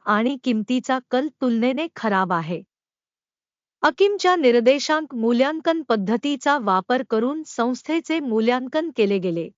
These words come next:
नफा घ्या दोन पूर्णांक सात सात वर सेट केला आहे.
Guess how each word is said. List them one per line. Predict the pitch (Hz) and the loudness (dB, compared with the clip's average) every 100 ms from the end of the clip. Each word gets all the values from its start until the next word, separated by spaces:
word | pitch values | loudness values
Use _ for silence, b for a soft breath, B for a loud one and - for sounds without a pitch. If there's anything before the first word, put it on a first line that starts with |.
| - | -2
नफा | 233 254 294 381 | 2 2 2 0
घ्या | 254 311 | 0 0
दोन | 311 233 254 311 - | 2 4 4 2 -2
पूर्णांक | 269 294 320 349 330 | -2 0 0 -2 -6
सात | - 247 262 | -2 0 0
सात | - 233 240 - | -2 0 0 0
वर | 220 233 | -2 -2
सेट | 247 262 262 - | -2 0 0 0
केला | 220 196 | 0 2
आहे. | 180 165 160 175 | 0 -2 -4 -8